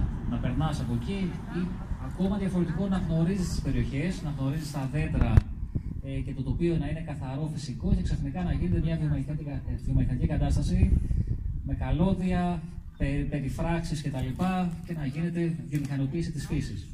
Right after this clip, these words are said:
Αυτό λοιπόν το είδαμε, το βιώσαμε, σαφώς αρχικά μας ενοχλούσε,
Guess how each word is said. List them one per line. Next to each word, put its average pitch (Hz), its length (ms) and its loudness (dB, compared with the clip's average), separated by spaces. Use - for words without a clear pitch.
Αυτό 135 240 -6
λοιπόν 185 280 -2
το 165 180 2
είδαμε, 185 280 2
το 165 120 -2
βιώσαμε, 190 680 0
σαφώς 170 380 -2
αρχικά 165 420 -2
μας 160 160 -2
ενοχλούσε, 196 720 0